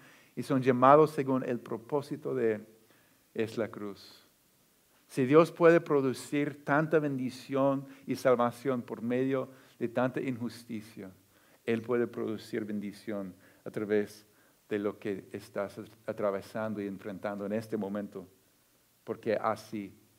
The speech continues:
eres Él. Amén. Dios especializa en producir algo bueno de todo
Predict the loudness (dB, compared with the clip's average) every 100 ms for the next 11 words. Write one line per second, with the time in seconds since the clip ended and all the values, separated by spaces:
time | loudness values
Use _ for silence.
0 | _ -8 -6 -6 -10 -14 -20 _ _ _
1 | _ _ _ _ _ _ _ _ _ _
2 | _ -8 -6 -8 -12 -12 -8 -8 -8 -14
3 | -20 _ _ _ _ _ _ _ _ _
4 | _ _ -20 _ _ _ _ _ _ -14
5 | 2 12 12 12 8 -4 2 0 4 4
6 | 6 4 4 0 0 -2 -2 -2 0 0
7 | -2 0 2 4 2 4 4 6 4 2
8 | 0 2 4 4 2 -2 -8